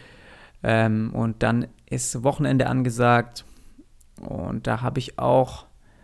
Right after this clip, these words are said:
noch eine Menge vor. Wir müssen nämlich, das letzte Raum, der noch gestrichen werden muss, ist die Küche und das machen wir jetzt noch am Wochenende und dann ist alles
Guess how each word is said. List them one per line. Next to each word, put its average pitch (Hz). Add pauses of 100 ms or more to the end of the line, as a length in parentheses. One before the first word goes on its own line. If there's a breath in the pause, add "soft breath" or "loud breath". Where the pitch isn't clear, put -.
(280 soft breath)
noch 123 (120)
eine 127
Menge 135
vor. 127
Wir 110
müssen 123
nämlich, 123
das 123
letzte 135
Raum, 127
der 123
noch 117
gestrichen 151
werden 127
muss, 123
ist 123
die -
Küche 151 (640 loud breath)
und 120
das 120
machen 127
wir 123
jetzt 117
noch 120
am 120
Wochenende 123 (440 loud breath)
und 117
dann 117 (380 soft breath)
ist -
alles 113